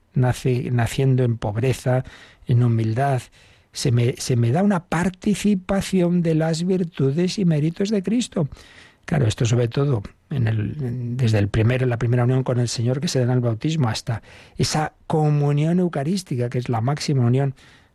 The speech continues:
con el Señor que podemos tener en esta vida. Claro, comunión, común unión, estoy unido a Jesús, se me va pegando, se me va pegando su forma de ser. Cuanto más uno viva la liturgia, pues claro, más va siendo transformado por el Espíritu Santo. Yo no me hago bueno a mí mismo,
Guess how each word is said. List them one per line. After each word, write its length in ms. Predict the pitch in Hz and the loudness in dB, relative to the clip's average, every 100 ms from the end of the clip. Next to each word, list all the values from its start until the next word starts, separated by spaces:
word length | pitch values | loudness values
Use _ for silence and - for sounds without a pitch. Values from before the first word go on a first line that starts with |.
| _ | _
con 100 | 117 | 0
el 120 | 117 | 0
Señor 360 | - 113 123 135 | 0 0 0 0
que 80 | 120 | 0
podemos 300 | 120 127 - | 0 0 0
tener 220 | 113 117 | 0 2
en 100 | 127 | 2
esta 240 | - - | 0 -6
vida. 240 | 120 135 107 | -4 -4 -2
Claro, 320 | 127 139 - - | -2 -2 -6 -2
comunión, 580 | 123 113 95 123 156 | 0 0 2 2 2
común 380 | 123 113 113 180 | 0 -2 2 2
unión, 340 | 135 143 165 123 | 2 2 2 0
estoy 300 | - 156 160 | -2 -2 2
unido 300 | 123 170 165 | 2 2 0
a 40 | |
Jesús, 260 | 123 135 156 | -2 -2 0
se 120 | 127 | 0
me 100 | 127 | 2
va 160 | 127 | 0
pegando, 540 | - 247 202 226 294 220 | 0 -2 -2 -2 -4 -8
se 140 | - 170 | -4 0
me 120 | 143 | 0
va 100 | 165 | 0
pegando 420 | 196 175 175 247 | -2 0 0 0
su 180 | 180 139 | 0 -2
forma 420 | - 160 185 180 | -2 -2 0 0
de 100 | 185 | 0
ser. 280 | 139 165 - - - - _ | 0 -2 -4 -14 -20 -20 _
Cuanto 320 | - 113 117 | -6 -4 0
más 240 | 110 131 156 | 0 0 0
uno 220 | 160 120 | 0 0
viva 280 | 160 160 110 | 0 0 -2
la 80 | |
liturgia, 520 | 123 165 175 175 175 220 | -2 -2 -2 -2 -2 -4
pues 240 | - 117 | -4 -4
claro, 280 | 92 101 - | -2 -2 -2
más 320 | - 127 127 | -2 0 2
va 80 | 170 | 0
siendo 420 | 175 175 160 143 | 0 0 0 0
transformado 1300 | 135 135 131 131 120 - 131 117 104 113 123 117 110 | 0 0 2 2 0 -4 -2 -2 0 0 2 0 0
por 160 | 123 107 | 0 0
el 80 | |
Espíritu 420 | 104 - 120 107 - | -2 -2 -2 -2 -2
Santo. 300 | 143 175 127 | 0 0 0
Yo 180 | 110 | 2
no 120 | 139 160 | 2 2
me 140 | 147 | 2
hago 240 | 123 110 | 0 0
bueno 280 | 113 123 123 | 0 0 0
a 40 | 113 | 0
mí 160 | 110 | 0
mismo, 380 | 127 254 254 | 2 2 0